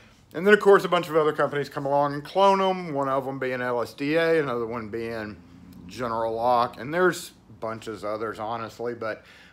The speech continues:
we've always sold L S D A. We were sent the General Locks to look at. I'm also gonna talk about mortise cylinders in this video. That's right, mortise cylinders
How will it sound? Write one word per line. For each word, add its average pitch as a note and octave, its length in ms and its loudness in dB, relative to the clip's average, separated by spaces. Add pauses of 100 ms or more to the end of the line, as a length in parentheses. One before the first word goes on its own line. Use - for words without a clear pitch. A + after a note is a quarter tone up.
we've E3+ 220 0
always E3+ 260 6
sold D#3+ 300 2
L D3 180 2
S C3+ 100 -8
D B2+ 240 -8
A. A#2+ 280 -4 (320)
We D#3+ 160 -2
were F3 140 -4
sent E3 260 -10
the D3+ 60 -10
General C#3+ 440 -6
Locks C3+ 480 -6
to - 80 -12
look C#3+ 300 -4
at. C#3 280 2
I'm C3 140 -8
also D#3 300 -4
gonna D#3 180 -6
talk C#3 280 -4
about A2 300 -4
mortise C#3+ 380 -4
cylinders G3 640 -2
in F#3+ 140 -6
this F#3 160 -8
video. G3 580 -4
That's A#2 240 -6
right, B2+ 320 -2
mortise B2+ 300 -8
cylinders E3+ 420 -4